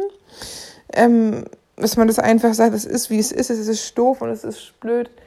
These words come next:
Ich mache so gut, was ich kann, dass ich mich an die Regeln halte, dass ich, ja, wählen gehe, zum Beispiel, dass ich an der Politik die Leute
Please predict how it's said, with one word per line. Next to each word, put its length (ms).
Ich 200
mache 300
so 140
gut, 100
was 160
ich 120
kann, 240
dass 120
ich 60
mich 80
an 80
die 80
Regeln 340
halte, 440
dass 220
ich, 360
ja, 480
wählen 500
gehe, 420
zum 180
Beispiel, 320
dass 140
ich 180
an 80
der 80
Politik 600
die 60
Leute 580